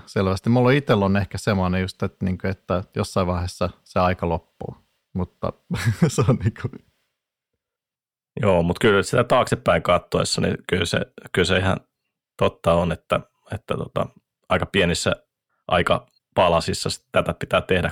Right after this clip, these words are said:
Speaker 2: kuitenkin, ja sitten tavallaan, vaikkei nyt jokaista lausetta haluakaan valmistella etukäteen, niin on huomattu, että siitä on meille hyötyä, että
Speaker 1: Mm.
Speaker 2: jäsennellään sitä ajatusta jotenkin, tai ette-, ettei lähdetä sillä lailla, että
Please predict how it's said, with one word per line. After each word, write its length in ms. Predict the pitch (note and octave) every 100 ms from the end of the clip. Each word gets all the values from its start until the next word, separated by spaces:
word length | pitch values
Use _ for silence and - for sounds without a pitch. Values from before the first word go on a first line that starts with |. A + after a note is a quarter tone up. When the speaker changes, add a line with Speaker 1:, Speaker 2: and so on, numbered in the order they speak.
| -
Speaker 2:
kuitenkin, 400 | - - - -
ja 140 | - - -
sitten 340 | - - - - - _ -
tavallaan, 380 | E2 D#2+ D#2+ D#2 - - - _ _
vaikkei 260 | F2+ - E2+
nyt 280 | E2+ - - _ _ _ _ _ _ _ _
jokaista 440 | F#2+ E2+ F2+ - - -
lausetta 440 | E2+ E2+ F2+ -
haluakaan 460 | F2 F2 F2+ - F#2+
valmistella 520 | - - - - -
etukäteen, 580 | G1+ G1+ - - - -
niin 220 | - - _ _ -
on 220 | F2+ - -
huomattu, 440 | G2 F2 E2+ - G#2
että 280 | - - -
siitä 460 | - B2+ - - _ _ _ _
on 140 | F#2+ F2
meille 260 | E2+ D#2
hyötyä, 360 | - - - -
että 320 | - - - - -
Speaker 1:
Mm. 220 | C3+ F#2 - _ -
Speaker 2:
jäsennellään 640 | F#2+ G2+ F2 E2 D#2 D#2
sitä 220 | - - -
ajatusta 440 | - - - - -
jotenkin, 340 | - - - -
tai 160 | - - - _ _
ette-, 240 | - - - -
ettei 260 | - E2
lähdetä 280 | D#2 D#2 -
sillä 280 | - - E2+
lailla, 160 | - -
että 220 | -